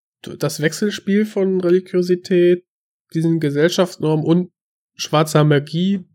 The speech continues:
ob die jetzt real ist oder nicht, ähm, was den Horror für die, äh,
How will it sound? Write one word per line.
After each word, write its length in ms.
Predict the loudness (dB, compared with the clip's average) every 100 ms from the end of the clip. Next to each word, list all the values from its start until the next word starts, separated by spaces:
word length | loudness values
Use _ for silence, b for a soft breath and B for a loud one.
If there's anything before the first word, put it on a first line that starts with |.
| -6
ob 180 | -6 -4
die 120 | -2
jetzt 440 | 0 -2 -8 -14 _ B B B B B B -6
real 440 | 0 2 2 0
ist 140 | 0 -2
oder 220 | -2 0
nicht, 380 | 0 -2 -6 -2
ähm, 420 | 0 0 -2 -6 _ _ _ _ _ _ _ _ _ _ _
was 300 | -2 -2 -2
den 260 | -4 -2 2
Horror 480 | 0 0 -2 -4 -10
für 420 | -14 -4 0 0
die, 460 | -2 -4 -2 0 -2
äh, 500 | -4 -8 -8 -10